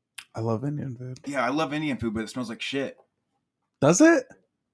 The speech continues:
Speaker 2: Maybe, I don't really remember.
Speaker 1: <laughs>
Speaker 2: It's, it's a very potent smell.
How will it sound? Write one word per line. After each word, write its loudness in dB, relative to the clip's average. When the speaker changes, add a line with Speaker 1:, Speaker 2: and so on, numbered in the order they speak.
Speaker 2:
Maybe, 0
I 4
don't 0
really 4
remember. 2
Speaker 1:
<laughs> -6
Speaker 2:
It's, -4
it's -4
a 0
very 2
potent -2
smell. -8